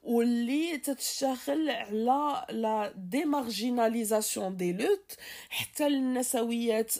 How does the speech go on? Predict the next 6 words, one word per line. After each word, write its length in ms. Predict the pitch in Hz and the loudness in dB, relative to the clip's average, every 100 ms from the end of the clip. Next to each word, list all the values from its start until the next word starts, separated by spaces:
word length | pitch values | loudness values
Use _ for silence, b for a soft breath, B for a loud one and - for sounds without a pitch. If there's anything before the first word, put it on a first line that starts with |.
| - | -2
أنتي 380 | 208 202 214 214 | -2 -2 -4 -6
كولونياليست، 960 | 208 190 180 175 175 175 208 403 - - | -6 -6 -4 -4 -6 -6 -4 -2 -4 -6
النسويات، 840 | 247 262 277 262 247 240 247 247 - - B B - | -4 -2 0 0 0 0 2 0 -2 -12 B B 0
آه، 360 | 208 202 196 214 | 2 2 0 -2
اللي، 540 | 214 220 226 226 220 | -2 0 0 0 0
آم، 600 | - 196 190 180 180 | 0 0 0 -2 -4